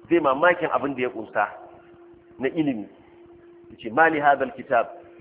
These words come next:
la yughadiru saghiratan wala kabiratan illa ahsaha." Wannan wani irin littafi ne? Baya barin wani abu karami, wani abu babba, face ya kiyaye shi. To, ballantana kuma Allah da zai zo na dil-,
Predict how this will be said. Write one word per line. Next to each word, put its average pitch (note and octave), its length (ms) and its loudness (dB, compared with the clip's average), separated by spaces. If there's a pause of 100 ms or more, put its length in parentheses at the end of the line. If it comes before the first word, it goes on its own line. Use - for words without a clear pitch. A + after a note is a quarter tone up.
(140)
la C#3+ 200 6
yughadiru D3+ 640 4
saghiratan E3 560 2
wala C#3 300 4
kabiratan C3+ 580 -6
illa A2+ 400 -2
ahsaha." G2+ 400 -4 (1400)
Wannan F3+ 320 6
wani D3 200 2
irin F#3+ 240 2
littafi D3 420 0
ne? A#2 140 -8 (340)
Baya F3+ 380 12
barin E3 320 6
wani G3+ 160 8
abu D3 220 4
karami, F3+ 400 0
wani G#3+ 180 8
abu F#3 160 4 (120)
babba, B2+ 140 0
face B2 300 -2
ya B2 100 2
kiyaye A2+ 320 -4
shi. - 160 -20 (1300)
To, D3 120 0
ballantana D3 480 4
kuma D#3+ 200 0
Allah D#3+ 340 8
da B2+ 80 -2
zai C#3 240 -2
zo B2 140 -8
na C#3+ 120 2
dil-, G#3 280 0